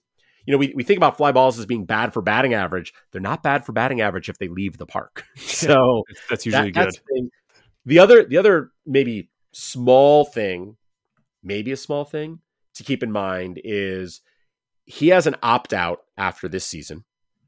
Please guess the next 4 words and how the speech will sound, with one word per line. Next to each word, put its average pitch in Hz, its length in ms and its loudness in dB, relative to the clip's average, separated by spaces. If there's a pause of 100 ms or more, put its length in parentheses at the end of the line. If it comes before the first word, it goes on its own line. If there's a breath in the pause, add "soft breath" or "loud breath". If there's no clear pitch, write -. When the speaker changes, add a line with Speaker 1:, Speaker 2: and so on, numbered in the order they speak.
(760)
Speaker 1:
And 104 680 -4 (280)
unless 127 540 -4
things 147 440 -6
change, 107 840 -10